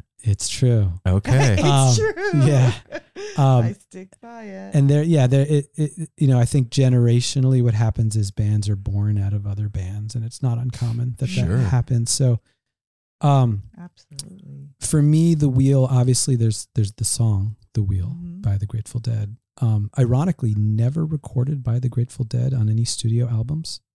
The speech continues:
Speaker 1: Just doesn't exist. As
Speaker 2: True, yeah.
Speaker 1: The only studio
Speaker 3: What?
Speaker 1: recording is as a solo Garcia version. Yet
Speaker 3: Okay.
Speaker 1: they, the Dead played it a ton of times.
Speaker 2: Right.
Speaker 1: Live.
Speaker 2: One of my favorites.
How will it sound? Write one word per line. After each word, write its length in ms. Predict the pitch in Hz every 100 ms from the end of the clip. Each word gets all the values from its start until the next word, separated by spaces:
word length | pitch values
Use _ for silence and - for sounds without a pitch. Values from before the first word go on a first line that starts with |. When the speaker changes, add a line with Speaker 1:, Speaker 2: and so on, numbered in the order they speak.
| _ _ _ _ _ _ _ _ -
Speaker 1:
Just 220 | 113 -
doesn't 360 | 113 104 120 117
exist. 440 | 107 113 123 113
As 80 | 110
Speaker 2:
True, 300 | 120 151 170
yeah. 180 | 110 151
Speaker 1:
The 40 | 208
only 260 | 123 131 135
studio 380 | 208 131 127
Speaker 3:
What? 80 | 120
Speaker 1:
recording 560 | - - 117 127 147 147
is 160 | 113 110
as 220 | 107 101
a 60 |
solo 460 | 92 - 113 110 110
Garcia 720 | 107 107 - - 107 123 135 - _ _ -
version. 440 | 135 143 156 170 - _ _ _ _ _ _ _ -
Yet 220 | 127 120 -
Speaker 3:
Okay. 60 | - - _ _ _
Speaker 1:
they, 440 | 110 113 110 110 104
the 80 | 110
Dead 380 | 110 131 98 117 -
played 300 | - 139 104
it 160 | 92 - _ -
a 80 |
ton 240 | - - 123
of 60 | 98
times. 240 | 82 90
Speaker 2:
Right. 240 | 85 85 - _ _ - _ _
Speaker 1:
Live. 460 | 120 107 80 - - _ - -
Speaker 2:
One 120 | 82
of 60 | 80
my 120 | 98
favorites. 580 | - 73 73 107 -